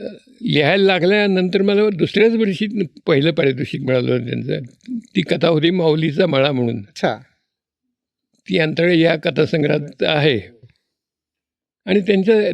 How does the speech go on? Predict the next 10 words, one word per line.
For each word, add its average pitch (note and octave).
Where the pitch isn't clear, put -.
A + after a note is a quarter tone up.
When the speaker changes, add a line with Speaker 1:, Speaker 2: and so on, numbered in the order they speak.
Speaker 1:
त्याच्यानंतर A3+
मग A3
मात्र G#3
विश्वास F#3
आला C3+
की D3+
आपण E3+
लिहू F#3+
शकतो C#3+
बऱ्यापैकी. A#2